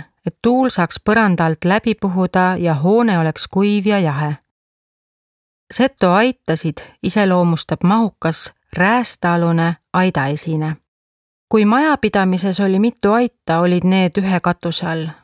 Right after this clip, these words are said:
Setomaal on üheksateistkümnendal sajandil ehitatud ka kahekordseid aitu, mille kohta siin öeldi päälikuga ait. Aidad ja varjualused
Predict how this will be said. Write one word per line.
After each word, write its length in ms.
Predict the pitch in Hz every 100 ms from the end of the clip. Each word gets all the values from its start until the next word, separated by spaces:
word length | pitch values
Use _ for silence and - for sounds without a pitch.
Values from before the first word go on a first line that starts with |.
| _
Setomaal 840 | - 247 - 226 208 208 202 196 175 -
on 400 | 190 180 170 170
üheksateistkümnendal 1300 | 190 190 - 185 214 254 - 214 190 180 165 170 160
sajandil 680 | - 196 233 226 185 185 175
ehitatud 760 | 196 190 - 175 170 - 165
ka 120 | - 202
kahekordseid 800 | 240 180 151 160 - - 156
aitu, 460 | 160 156 - - 160 - _ _ _ _ _ _ _ _ -
mille 320 | 220 247 208
kohta 540 | - 196 - - 180 170 -
siin 400 | - - 185 175
öeldi 600 | 208 240 202 180 190 180 170 _ _ _ -
päälikuga 760 | 208 226 226 165 - 170 160 185
ait. 200 | 180 - _ - - _ _ _ _ _ _ _ _ _
Aidad 420 | 233 302 277 202
ja 120 | 180 170
varjualused 960 | 220 247 226 202 196 185 185 175